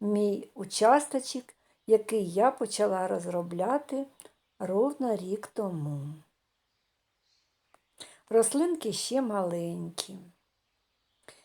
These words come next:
Їх майже не видно, тому я заповнюю пусті місця хризантемами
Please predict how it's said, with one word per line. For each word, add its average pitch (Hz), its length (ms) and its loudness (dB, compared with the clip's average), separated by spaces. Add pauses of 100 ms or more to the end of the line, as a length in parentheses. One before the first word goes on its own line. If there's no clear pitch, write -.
(200)
Їх 311 260 2
майже 294 400 2
не 247 180 2
видно, 165 720 -4 (760)
тому 202 400 2
я 185 380 2 (880)
заповнюю 196 920 0 (520)
пусті 202 600 -4
місця 208 800 -2 (880)
хризантемами 175 1500 -4